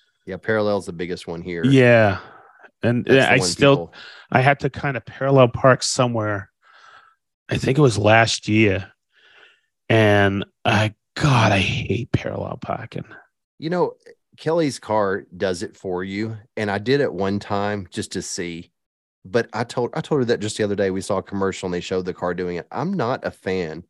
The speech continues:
Speaker 1: of the car doing it for me. I would rather do it
Speaker 2: Mm.
Speaker 1: myself. And it's very odd. You have to pull up beside, and the car can au-, automatically recognize up, like, possible par-, parallel park.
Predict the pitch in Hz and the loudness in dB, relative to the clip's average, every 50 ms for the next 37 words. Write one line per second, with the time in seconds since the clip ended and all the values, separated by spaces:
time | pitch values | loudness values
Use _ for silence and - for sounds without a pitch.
0 | _ _ _ _ - 104 92 95 98 - - 95 95 95 90 92 90 90 87 73 | _ _ _ _ -12 -10 -10 -10 -10 -8 -6 -4 -2 -2 -2 -2 -4 -6 -6 -8
1 | - 95 95 95 90 80 76 - _ _ _ _ _ _ _ - 82 92 92 113 | -6 -6 -6 -6 -6 -8 -12 -14 _ _ _ _ _ _ _ -8 -6 -6 -6 -4
2 | 123 117 90 92 92 82 87 92 101 92 85 - - 82 67 - - _ _ _ | -2 -2 -2 -2 -2 -4 -4 -4 -4 -6 -6 -6 -8 -8 -8 -10 -12 _ _ _
3 | _ _ _ _ _ _ _ _ _ _ _ _ - 127 135 127 - - - 156 | _ _ _ _ _ _ _ _ _ _ _ _ -2 -2 0 -2 -2 -4 -4 -2
4 | 170 190 190 - 113 127 131 117 98 95 - - - - _ _ - 123 120 147 | 0 0 0 0 0 2 2 0 0 -2 -8 -16 -20 -20 _ _ -2 0 2 2
5 | 165 - - 147 - - - 165 180 180 175 151 127 117 101 - - _ _ _ | 2 0 -2 -4 -4 -4 -2 0 2 2 4 4 4 4 2 0 -6 _ _ _
6 | _ _ _ _ _ _ _ _ - 104 - - - 117 107 113 113 104 95 92 | _ _ _ _ _ _ _ _ -4 -4 -4 -4 -2 0 0 2 2 2 2 0
7 | 95 90 - - 110 107 101 101 101 - - - 135 147 156 151 139 - - 110 | -2 -4 -6 -6 -4 -2 -2 -4 -6 -6 -4 -2 0 0 2 0 -2 -2 -4 -2
8 | 107 107 117 117 - - 104 110 113 117 110 110 - 104 92 85 95 107 107 - | -2 0 0 -2 -2 -2 -2 -2 0 0 -2 -2 -4 -6 -6 -2 -2 -2 -2 -2
9 | - 92 90 90 90 76 73 65 78 - - - - _ _ _ _ _ _ _ | -6 -10 -10 -8 -6 -6 -8 -8 -10 -10 -12 -14 -16 _ _ _ _ _ _ _
10 | _ _ _ _ _ _ _ _ - 107 113 - - - 101 92 - - - - | _ _ _ _ _ _ _ _ 0 0 0 0 -2 -4 -6 -6 -6 -8 -4 -2
11 | 113 113 - - - 101 90 - - 107 110 - - - 104 101 98 92 90 - | -2 -2 -2 -4 -6 -6 -6 -2 -2 -2 -2 -2 -4 -4 -2 -2 -2 -2 -4 -2
12 | - 104 104 107 - - | -2 -2 -2 -4 -6 -10